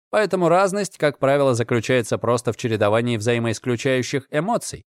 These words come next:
Женщина то смеется, то плачет, прикидывается то забавной, то томной, то обижается, то язвит, то ноет, то жалеет.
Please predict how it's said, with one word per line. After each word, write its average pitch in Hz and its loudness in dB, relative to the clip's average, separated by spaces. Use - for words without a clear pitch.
Женщина 170 0
то 98 -2
смеется, 131 0
то 240 -2
плачет, 120 -2
прикидывается 170 0
то 117 0
забавной, 110 0
то 101 0
томной, 147 0
то 208 0
обижается, 156 0
то 135 -2
язвит, 101 -2
то 233 0
ноет, 156 0
то 98 2
жалеет. 104 0